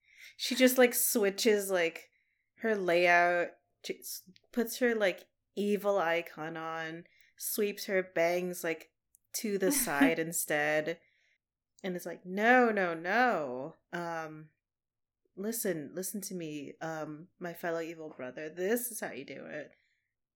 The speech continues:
Speaker 1: And it just works instantly. <laughs>
Speaker 2: I know.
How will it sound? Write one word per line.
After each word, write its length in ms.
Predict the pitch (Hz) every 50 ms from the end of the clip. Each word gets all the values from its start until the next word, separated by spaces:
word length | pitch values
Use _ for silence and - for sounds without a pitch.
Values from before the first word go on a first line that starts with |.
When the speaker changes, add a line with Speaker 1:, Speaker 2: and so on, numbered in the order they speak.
| _ _ _ _ _
Speaker 1:
And 140 | - 196 196
it 100 | 185 190
just 140 | 190 180 175
works 280 | 170 143 143 - - -
instantly. 420 | - 147 - - - - 233 - - - - - _ _ _ _ _ _ _
<laughs> 440 | _ _ _ _ _ _ 233 - -
Speaker 2:
I 140 | 262 254 254
know. 560 | 311 285 240 226 226 202 208 214 220 254